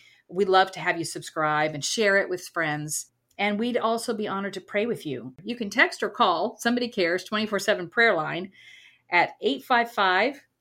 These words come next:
four five nine, care, or email us at prayer at somebodycares dot org. Susie's gonna pray for us, and then in the tradition of many of the Jewish fathers and mothers,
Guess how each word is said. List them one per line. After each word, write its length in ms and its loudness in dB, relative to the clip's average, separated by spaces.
four 240 2
five 320 2
nine, 300 -2
care, 540 -2
or 200 0
email 380 0
us 260 -6
at 160 -8
prayer 640 -4
at 120 -4
somebodycares 640 -8
dot 180 -6
org. 260 -10
Susie's 460 -4
gonna 160 -4
pray 260 0
for 160 -4
us, 320 -4
and 220 -6
then 400 -2
in 200 -6
the 100 -6
tradition 600 -4
of 480 -6
many 440 -6
of 200 -14
the 100 -6
Jewish 540 -6
fathers 640 -4
and 180 -4
mothers, 520 -6